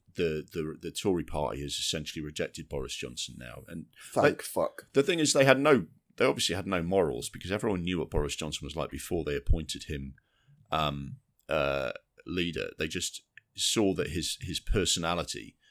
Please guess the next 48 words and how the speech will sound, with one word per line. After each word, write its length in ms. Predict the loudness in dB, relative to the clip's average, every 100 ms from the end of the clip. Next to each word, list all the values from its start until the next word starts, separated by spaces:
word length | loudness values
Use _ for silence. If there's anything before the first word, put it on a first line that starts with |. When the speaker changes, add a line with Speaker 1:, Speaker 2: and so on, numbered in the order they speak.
| _ _
Speaker 1:
his 160 | -6
personal 500 | 4 6 6 4 -2
approval 400 | -4 -2 -2 -2
levels 400 | -2 -2 -4 -6
with 140 | -6 -6
enough 300 | -6 -8 -6
voters 520 | -4 -4 -4 -8 -8
would, 200 | -10 -12
would 120 | -8 -6
actually 280 | -6 -8
get 240 | -4 -4 -4
them 120 | -12
through. 240 | -8 -4
And 100 | -4
they 60 | -2
made 280 | 0 0 0
a 40 |
decision 500 | -4 -4 -2 -2 -4
that 120 | -6
would 120 | -8 -6
get 180 | -6
them 100 | -6
through 200 | -10 -8
to 100 | -8
the 80 | -8
end 140 | -10 -10
of 80 |
twenty 340 | -8 -8 -8 -8
nineteen. 560 | -8 -10 -6 -6 -8 -14 _ _ _ -20 -20 _ -8
And 160 | -6
the 40 | -2
fact 340 | 0 0 0
is 160 | -4 -4
that 140 | -6
the 60 | -6
challenges 520 | 2 2 2 -4 -6
that 140 | -8 -2
faced 320 | -2 0 -2
us 160 | -4
in 80 | -4
twenty 380 | 2 2 2 -8
twenty, 340 | -6 -6 -6
twenty 300 | -8 -8 -8
twenty-one, 420 | -6 -6 -6 -6 -8
and 100 | -8
twenty 240 | -8 -8
twenty-two, 680 | -8 -8 -8 -2 -2 -2 -6 -18 -20 -20 -20 -20 4
um, 380 | 6 6 4